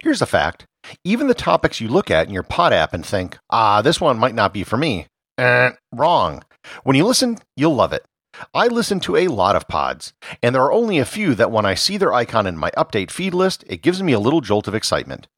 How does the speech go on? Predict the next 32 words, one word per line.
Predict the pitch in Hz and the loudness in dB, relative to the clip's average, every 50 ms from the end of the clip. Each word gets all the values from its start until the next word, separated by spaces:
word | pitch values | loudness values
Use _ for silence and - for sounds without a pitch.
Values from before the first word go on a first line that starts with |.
| _ _ _ _ _ | _ _ _ _ _
This | 165 262 190 - | 2 2 4 4
is | 151 139 110 | 2 2 2
definitely | - - 135 131 - 101 95 71 90 101 101 | 2 2 2 2 4 2 0 0 -2 -2 -2
one | 95 87 80 82 | 0 2 2 2
of | 85 | 2
those. | 78 76 62 50 50 - - - _ _ _ _ _ - - - - - | 0 0 -2 -2 -4 -8 -12 -12 _ _ _ _ _ -20 -20 -20 -18 -6
Plus, | - 277 285 233 214 - | -2 0 0 2 0 0
you | 180 | -2
get | 151 180 - | -2 -2 -2
to | - | -2
sound | - - 175 165 143 | 0 2 2 2 4
really | 170 180 180 | 2 2 2
smart | 170 - 175 175 180 | 2 0 0 0 0
at | 185 | 0
cocktail | - 175 175 170 - 147 127 113 | 0 0 -2 0 2 0 0 2
parties | - 127 131 147 156 143 | 2 2 2 2 0 -2
and | 170 165 | 0 2
barbecues. | 196 214 196 - - - 101 85 71 65 62 - - - _ _ _ _ _ _ - - | 2 2 2 0 0 -2 -4 -6 -6 -6 -10 -14 -16 -20 _ _ _ _ _ _ -4 0
Oh, | 247 208 135 | 0 2 2
the | 101 - | 2 2
Halifax | 98 113 135 135 - 123 123 - - | 2 2 2 2 2 0 -2 -2 -6
explosion | 110 - - 113 123 165 208 190 139 | -10 -4 0 0 0 0 0 -2 -2
of | 98 | 0
nineteen | 80 101 104 - 117 107 95 | 0 -2 -2 -2 -4 -6 -2
seventeen? | - 107 101 104 101 - 107 104 113 160 202 - _ _ - - _ - | 0 0 0 -2 -4 -4 -4 -4 -4 -4 -6 -10 _ _ -20 -20 _ -4
Did | 107 113 131 | -2 -2 0
you | 180 185 | -2 -2
know | 160 165 185 208 | 0 0 0 2
that?" | 202 220 226 233 - - _ _ _ _ _ _ _ _ _ _ _ _ _ _ _ _ _ _ _ _ _ _ _ _ _ _ _ | 2 2 2 0 0 -4 _ _ _ _ _ _ _ _ _ _ _ _ _ _ _ _ _ _ _ _ _ _ _ _ _ _ _
Wow, | - - 220 190 113 85 | -2 0 2 2 0 2
thanks, | - - 147 302 - - | 2 0 0 0 -2 -6
Dean. | - 95 80 78 87 104 | -6 -8 -8 -10 -10 -12